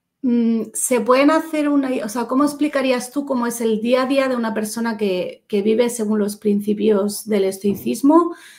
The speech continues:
¿Cómo qué sería lo que tienen en común?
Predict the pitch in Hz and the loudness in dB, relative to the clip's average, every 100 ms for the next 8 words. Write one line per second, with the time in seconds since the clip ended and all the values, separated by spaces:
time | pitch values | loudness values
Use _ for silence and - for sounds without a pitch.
0 | - _ _ _ - 254 240 233 247 262 | -20 _ _ _ -6 2 2 4 0 2
1 | 269 262 254 233 214 226 226 214 196 202 | 4 4 4 2 2 2 2 2 0 -2
2 | 196 190 214 | -2 -2 -4